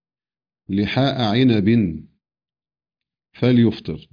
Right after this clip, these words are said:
أو كما قال النبي صلى الله عليه وسلم، أو فليفعل. آه، الحديث هنا: "لا تصوموا يوم السبت".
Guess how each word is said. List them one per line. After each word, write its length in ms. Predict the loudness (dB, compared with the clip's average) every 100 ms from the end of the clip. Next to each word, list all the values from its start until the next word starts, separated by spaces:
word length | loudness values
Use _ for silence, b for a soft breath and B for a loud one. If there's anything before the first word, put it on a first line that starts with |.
| -6
أو 120 | -2
كما 200 | 0 0
قال 220 | 0 0
النبي 380 | 2 2 2 2
صلى 260 | 0 0 0
الله 300 | 0 0 0
عليه 80 | 0
وسلم، 400 | -2 -4 -6 -8
أو 100 | -6
فليفعل. 680 | -2 0 -2 -4 -10 -12 _ _ _ _ _ _ _ _ _ _ _ _ _ _ _ -4
آه، 400 | -2 0 -2 -4
الحديث 480 | -2 0 0 0
هنا: 240 | 0 0 2
"لا 180 | 0 0
تصوموا 580 | -2 -2 0 2 2
يوم 260 | 2 2 2
السبت". 800 | 0 -4 -4 -4 -8 -20 -20